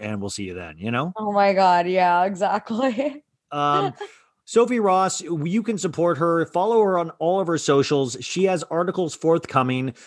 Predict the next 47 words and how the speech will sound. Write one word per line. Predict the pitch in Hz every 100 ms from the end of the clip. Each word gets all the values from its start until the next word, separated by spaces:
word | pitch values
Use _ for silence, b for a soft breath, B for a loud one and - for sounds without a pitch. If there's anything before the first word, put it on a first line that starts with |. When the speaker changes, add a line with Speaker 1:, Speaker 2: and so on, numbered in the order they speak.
| B
Speaker 1:
I | 127
know | 143
she | 165 180
had | 165 147
one | 151 156 123
this | 123 -
week. | 120 120 107 b b b
Um, | 127 127 123 131 -
we | 143 151
have | 120 156 180
to | 180
support | 170 120 139 139
her | 143 127
in | 117
all | 120 147
of | 143
her | 170
writing. | 127 113 113 117 120 b b b
Um, | 123 123 120 117
but | 120 135 131
is | 139
there | 156
anything | 165 156 160
else | 151
that | 160
we | 143
need | 147 147
to | 143
know | 143 139
to | 131
support | - - 131
you | 135
for | - 131 127 123
this | 120 104 143 139 120
week, | 139 143
or | 127 117
anything | 131 160 143 120 113
that |
we | 107 113
need | 113 104
to | 113
know | 110 110
that, | 110 101 117
uh, | 107 104
you're | 110 104
excited | 95 113 101 98
about? | 92 87